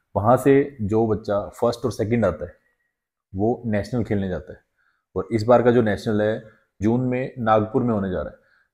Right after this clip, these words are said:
तो, तो जो दिल्ली स्टेट में हर वेट में जो फर्स्ट और सेकंड प्लेस जिसकी होगी, वो नेशनल के लिए सिलेक्ट होगा। तो ये इंपॉर्टेंस होती है दिल्ली स्टेट खेलने की।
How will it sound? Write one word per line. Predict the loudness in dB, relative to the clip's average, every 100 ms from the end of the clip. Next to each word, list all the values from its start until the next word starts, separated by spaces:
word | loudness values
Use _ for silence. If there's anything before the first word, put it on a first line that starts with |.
| _
तो, | -2
तो | 0 2 0
जो | 6 6 8
दिल्ली | 6 4
स्टेट | 4 2 2
में | 0 -2 -2 -6 -8
हर | 0 2
वेट | 4 4 2 -4
में | -4 -4 -6
जो | -6
फर्स्ट | -2 -2 -2
और | -8
सेकंड | -6 -4 -6 -2
प्लेस | -2
जिसकी | -2 -4 -2
होगी, | -2 -2 -4 -12 _ _ _
वो | 0
नेशनल | 2 0 0 0 0
के | 2
लिए | 2
सिलेक्ट | 0 -2 -2 -6
होगा। | -10 -10 _ _ _ _ _ _ _ _ _ 0
तो |
ये | 4 4
इंपॉर्टेंस | 4 2 0 0
होती | -2 -2
है | -4 -6 -4
दिल्ली | 0 0
स्टेट | 0 0
खेलने | 2 0 0
की। | -4